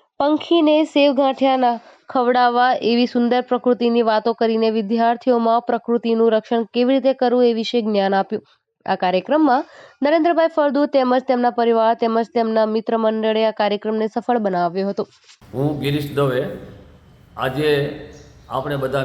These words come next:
Speaker 2: મિત્રો વિશ્વ ચકલી દિવસની ઉજવણી માટે ભેગા થયા છીએ. તારો વૈભવ રાજમહેલ ને નોકર ચાકરનો ધારો, મારે ત્યાં ચકલી બેસે એ મારું રજવાડું. એ ચકલી આપણે આંગણે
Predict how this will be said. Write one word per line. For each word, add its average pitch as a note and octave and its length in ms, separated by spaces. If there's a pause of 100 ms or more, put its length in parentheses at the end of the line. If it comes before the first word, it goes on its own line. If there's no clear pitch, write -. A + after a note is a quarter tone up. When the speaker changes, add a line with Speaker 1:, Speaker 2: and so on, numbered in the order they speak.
Speaker 2:
મિત્રો C3+ 300 (460)
વિશ્વ C3 260
ચકલી D3 380
દિવસની C3+ 680
ઉજવણી C#3+ 300
માટે B2+ 280
ભેગા C3 280
થયા A2+ 260
છીએ. G#2 200 (840)
તારો D#3 380 (1160)
વૈભવ D3 380 (120)
રાજમહેલ C#3+ 560 (100)
ને C#3+ 80
નોકર C#3 400
ચાકરનો C3 360 (100)
ધારો, C#3 260 (680)
મારે C#3 320 (120)
ત્યાં C3+ 300 (220)
ચકલી D3+ 340
બેસે C#3+ 220 (180)
એ D#3 60
મારું B2+ 360
રજવાડું. A#2+ 420 (440)
એ D#3+ 120 (140)
ચકલી E3 360 (540)
આપણે C#3+ 320
આંગણે D3+ 380